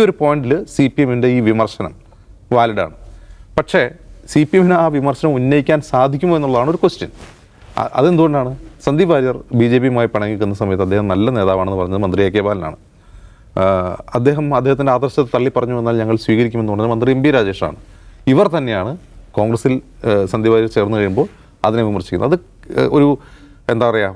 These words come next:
ഒരു ആശയാടിത്തറയുള്ള വിമർശനമല്ല, കേവലം കക്ഷി രാഷ്ട്രീയപരമോ അവസരവാദപരമോ ആയ വിമർശനമാണ്. ഓക്കെ, അങ്ങനെ സംഭവിച്ചു. സംഭവിച്ചു കഴിഞ്ഞിട്ട് തെരഞ്ഞെടുപ്പിന് തൊട്ട് മുമ്പ് ഇങ്ങനെ ഒരു പരസ്യം കൊടുക്കുന്നതിനോട് എൽ ഡി എഫ് ഉദ്ദേശിക്കുന്നത് എന്താണ്? എൽ ഡി എഫ് ഉദ്ദേശിക്കുന്നത് ഈ തെരഞ്ഞെടുപ്പിൽ എൽ ഡി എഫ്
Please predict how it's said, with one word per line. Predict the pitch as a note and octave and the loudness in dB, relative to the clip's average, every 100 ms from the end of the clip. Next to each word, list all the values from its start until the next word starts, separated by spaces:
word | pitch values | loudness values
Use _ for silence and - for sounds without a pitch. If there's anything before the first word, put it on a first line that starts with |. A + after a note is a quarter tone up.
| C3 | 0
ഒരു | A#2 A2+ - _ - A#2 B2+ | 2 2 -2 _ -4 0 0
ആശയാടിത്തറയുള്ള | D#3 - F3+ D#3+ D#3 C#3+ - D#3 D#3 C#3+ C3 | 0 2 2 2 0 -4 -2 0 2 0 0
വിമർശനമല്ല, | A2+ G#2+ G#2+ F#2+ D#2 - - - - - - - - | -2 -2 -2 -2 -4 -8 -16 -20 -20 -20 -20 -18 -2
കേവലം | G2+ G2+ B2 C3+ | 0 0 -2 -4
കക്ഷി | A2 C3 A#2+ | -4 0 0
രാഷ്ട്രീയപരമോ | - C3+ G#2+ F#2+ B2 - - - B2 | 2 0 0 -2 -6 -10 -14 -4 -2
അവസരവാദപരമോ | B2+ E3+ D#3+ D3 B2+ A2+ G#2+ A2 | 0 2 2 0 0 -4 -2 0
ആയ | A#2+ D3 | 0 0
വിമർശനമാണ്. | C3 B2+ - E2+ - - - - E3+ | -2 -4 -4 -6 -8 -20 -20 -4 -2
ഓക്കെ, | - - - - - - D#3 | -2 -8 -14 -20 -20 -6 0
അങ്ങനെ | F3 E3 | 0 0
സംഭവിച്ചു. | D3 C#3 B2 - - - | 0 0 0 -2 -12 -4
സംഭവിച്ചു | C#3 E3+ D3+ | 0 0 2
കഴിഞ്ഞിട്ട് | C#3+ C3 B2 | 0 0 0
തെരഞ്ഞെടുപ്പിന് | A#2+ B2 B2+ | 0 -2 -2
തൊട്ട് | A#2 B2 | -2 0
മുമ്പ് | A2 G#2 | -2 0
ഇങ്ങനെ | G#2 A2 | 2 2
ഒരു | G#2+ | 0
പരസ്യം | G2 C3 | -2 -2
കൊടുക്കുന്നതിനോട് | A#2 G#2+ G#2+ B2 C#3 - - - - - - - - - B2 | -2 0 0 -2 -4 -12 -20 -20 -20 -20 -20 -20 -16 -2 0
എൽ | C#3 | 2
ഡി | E3 | 2
എഫ് | E3+ | 2
ഉദ്ദേശിക്കുന്നത് | C#3 A#2+ A#2+ G#2 | 0 0 -2 -2
എന്താണ്? | F#2+ G2 - G#2+ | -2 -4 -2 0
എൽ | C#3 | 2
ഡി | |
എഫ് | F3+ E3 | 2 0
ഉദ്ദേശിക്കുന്നത് | C#3 C3+ B2 | -2 0 -2
ഈ | C3+ | 2
തെരഞ്ഞെടുപ്പിൽ | A#2+ A2+ A2+ B2 | 0 0 -2 0
എൽ | G#2+ | 2
ഡി | G#2+ | 0
എഫ് | A2 | -2